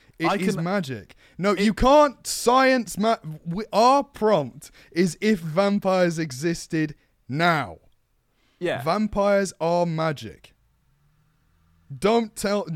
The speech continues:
Speaker 1: you can't make your argument that vampires are science because it's not a good argument. It's
Speaker 2: But
Speaker 1: not.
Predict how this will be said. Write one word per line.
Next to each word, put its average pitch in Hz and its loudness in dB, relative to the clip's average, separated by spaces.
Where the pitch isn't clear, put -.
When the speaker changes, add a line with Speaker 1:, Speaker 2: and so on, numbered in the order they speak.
Speaker 1:
you 185 -4
can't 208 -2
make 185 -4
your 180 -2
argument 165 -2
that 147 -8
vampires 151 -4
are 139 -2
science 110 -8
because 151 -6
it's 156 -8
not 170 -2
a 156 -4
good 156 -6
argument. 127 -6
It's 135 -12
Speaker 2:
But 147 -10
Speaker 1:
not. 156 -4